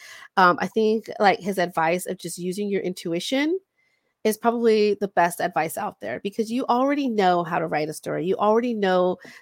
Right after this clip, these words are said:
the certain beats that you're gonna need in your story, and they will just sort of, like,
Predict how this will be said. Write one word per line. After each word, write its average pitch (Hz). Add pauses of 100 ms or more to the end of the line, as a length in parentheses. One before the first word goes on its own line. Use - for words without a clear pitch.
the 185
certain 185
beats 175
that 185
you're 175
gonna 170
need 165
in 170
your 160
story, 160
and 185
they 190
will 202
just -
sort 254
of, 220
like, 165